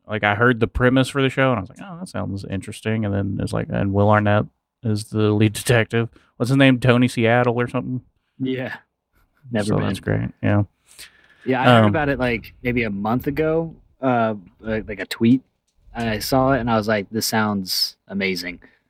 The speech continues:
Speaker 2: Um, but then forgot about it, and then just heard about that it was
Speaker 1: <laughs>
Speaker 2: finally out.
Speaker 1: Yeah.
Speaker 2: I was like, "Oh, it's definitely what I'm watching tonight."
Speaker 1: Yeah. Like I say, just super curious about, uh,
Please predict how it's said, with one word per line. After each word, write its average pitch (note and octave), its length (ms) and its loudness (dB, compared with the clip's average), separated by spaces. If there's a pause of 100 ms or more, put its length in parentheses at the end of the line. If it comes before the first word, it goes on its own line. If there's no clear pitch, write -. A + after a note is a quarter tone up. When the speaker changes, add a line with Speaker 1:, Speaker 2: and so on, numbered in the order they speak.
(300)
Speaker 2:
Um, G2 400 -2 (320)
but B2 140 -2
then C3+ 220 2
forgot A#2 340 2
about G#2 260 2
it, G2 160 -6 (220)
and A#2+ 160 -2
then A2 160 0
just G#2 200 -6
heard A#2 200 2
about G#2 340 -6
that G#2+ 180 -8
it F#2 100 -14 (180)
was - 160 6
Speaker 1:
<laughs> - 20 0
Speaker 2:
finally G2 400 -6
out. F2+ 320 -4
Speaker 1:
Yeah. G#2 280 4
Speaker 2:
I G2+ 60 -2 (220)
was F2+ 120 -20
like, F#2 140 -20
"Oh, F2+ 180 -16
it's F2+ 200 -18
definitely F#2+ 360 -6
what F#2 100 -6
I'm F2+ 80 -6
watching F#2+ 340 -2
tonight." F#2 380 -4 (180)
Speaker 1:
Yeah. G#2+ 360 0 (480)
Like G3 100 4
I G#3+ 40 6
say, F#3 280 4 (200)
just - 200 -14 (140)
super C3 380 -4
curious A2 400 4
about, G#2+ 280 0 (560)
uh, A1+ 460 0